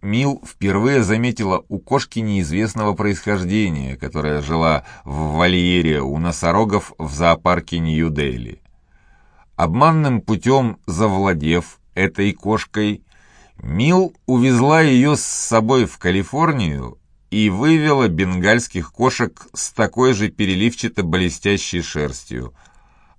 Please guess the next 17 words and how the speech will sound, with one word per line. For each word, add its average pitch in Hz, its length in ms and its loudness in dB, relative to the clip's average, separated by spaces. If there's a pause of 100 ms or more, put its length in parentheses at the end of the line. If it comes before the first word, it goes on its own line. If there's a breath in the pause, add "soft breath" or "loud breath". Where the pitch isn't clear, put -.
(120)
А 90 120 4
благодаря 104 460 4
последующим 98 920 -2
скрещиваниям 120 1040 -2 (100)
этот 113 320 -6
признак, 160 580 0 (360 soft breath)
а 107 180 4
вместе 127 400 -2
с - 140 -6
ним 123 360 -4
и 113 280 4
розетки, 104 920 2 (520 soft breath)
перешёл 117 580 4
к 120 80 0
другим 90 420 -2
породам 90 540 -2
кошек. - 560 -10